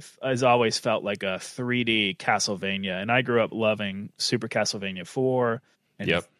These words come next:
Speaker 1: Symphony of the Night, and I was
Speaker 2: Yep.
Speaker 1: born on Halloween, so all of those
Speaker 2: <laughs>
Speaker 1: monsters just kind of, like,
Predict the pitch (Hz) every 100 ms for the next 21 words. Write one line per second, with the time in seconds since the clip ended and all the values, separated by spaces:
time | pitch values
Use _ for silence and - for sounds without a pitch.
0 | - 127 117 113 104 98 101 110 104 -
1 | 113 113 - _ _ - 123 113 87 131
2 | 143 131 127 120 113 101 110 110 104 -
3 | 104 92 - _ _ _ 131 135 135 127
4 | 117 120 127 143 147 - - 135 123 -
5 | - 135 - 127 123 117 117 104 -